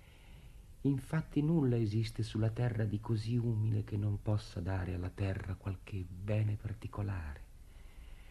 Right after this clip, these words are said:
e nulla è così buono che, sviato dal suo uso, non si ribelli alla sua vera natura,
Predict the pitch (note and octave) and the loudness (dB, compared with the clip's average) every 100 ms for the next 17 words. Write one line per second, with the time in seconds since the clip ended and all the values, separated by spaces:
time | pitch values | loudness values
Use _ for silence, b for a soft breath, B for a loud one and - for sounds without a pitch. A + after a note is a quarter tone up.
0 | B B B F2+ F2+ A2 D3+ F3 D3+ B2+ | B B B 0 6 6 6 6 6 4
1 | B2 - A2+ A2 A#2 A2+ B2 B2 B2+ B2+ | 2 2 2 4 4 4 6 6 4 4
2 | A#2 G#2+ G2+ F#2+ G2 A2+ A#2 A#2+ A2 G#2+ | 0 0 0 0 4 6 8 6 6 4
3 | - A#2 A#2 A#2 A#2+ A2 G#2+ G#2+ A2 A2 | 2 4 6 6 4 2 2 6 6 6
4 | A2 G#2+ G#2 G#2+ G#2+ G2+ G2 - G2+ G2 | 4 6 8 8 6 6 2 2 2 4
5 | G#2+ G2+ G2 - G2+ F#2+ E2 | 4 4 2 0 -2 -2 -4